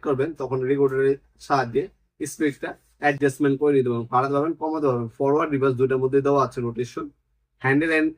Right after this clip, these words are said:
অ্যাডজাস্ট অপশনও দেওয়া আছে, হাওয়ার, ঠিক আছে, অ্যাডজাস্ট অপশনও দেওয়া আছে। আপনার হচ্ছে আরপিএম হচ্ছে সাত হাজার আরপিএম পাবেন। তাছাড়া আপনার হচ্ছে ছয়শো দশ এনএম পাবেন, বার হচ্ছে আপনার ছয় দশমিক তিন বার পাবেন বা নব্বই পিএসআই।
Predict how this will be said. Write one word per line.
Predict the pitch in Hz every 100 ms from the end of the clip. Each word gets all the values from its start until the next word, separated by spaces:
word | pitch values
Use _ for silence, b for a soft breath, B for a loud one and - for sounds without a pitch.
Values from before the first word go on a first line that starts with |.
| _ -
অ্যাডজাস্ট | 147 147 147 143
অপশনও | 135 151 139 139
দেওয়া | 127 117
আছে, | - _ _ -
হাওয়ার, | 127 123 -
ঠিক | 135 175
আছে, | - - _
অ্যাডজাস্ট | 120 139 131 139
অপশনও | 135 156 151 156
দেওয়া | 151 -
আছে। | - 214 - _ _ _ _ _ _ _ _ -
আপনার | 123 139
হচ্ছে | 135 - -
আরপিএম | 139 143 165 160
হচ্ছে | 160 156
সাত | 156 151
হাজার | 147 143
আরপিএম | 135 147 139
পাবেন। | 139 170 - _ _ _ _ _ _ _ _ _ _ _ _ -
তাছাড়া | 117 120 135 135
আপনার | 143 143
হচ্ছে | 131 151 143
ছয়শো | 151 147 165 151 135 - 147
দশ | 151 - 135
এনএম | 131 131 156 _ _ -
পাবেন, | 123 127 - _ 123
বার | 123 127 147
হচ্ছে | 143 - 170 180 175
আপনার | - 147 139
ছয় | 156 156
দশমিক | 151 151 143 175
তিন | 175 143
বার | 123 127
পাবেন | 127 170 135
বা | 120
নব্বই | 127 135 143
পিএসআই। | 143 135 120 143